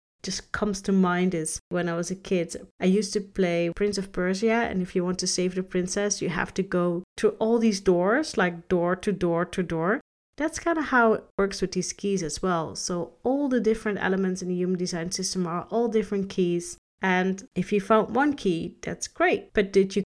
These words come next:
get the right key? Did you get the right order? You can have all those keys, but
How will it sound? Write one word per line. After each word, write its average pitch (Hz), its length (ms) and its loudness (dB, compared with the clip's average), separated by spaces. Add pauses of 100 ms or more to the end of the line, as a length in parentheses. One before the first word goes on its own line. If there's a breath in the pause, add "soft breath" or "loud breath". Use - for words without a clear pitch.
get 175 240 -2
the 185 120 0
right 180 280 0
key? 175 240 -2
Did 170 220 -4
you 175 60 -6
get 156 200 -6
the 160 100 -6
right 165 280 -2
order? - 400 -4 (340)
You 190 140 0
can 196 160 -2
have 180 260 -2
all 180 140 -2
those 165 240 -4
keys, 196 440 -2
but 170 140 -6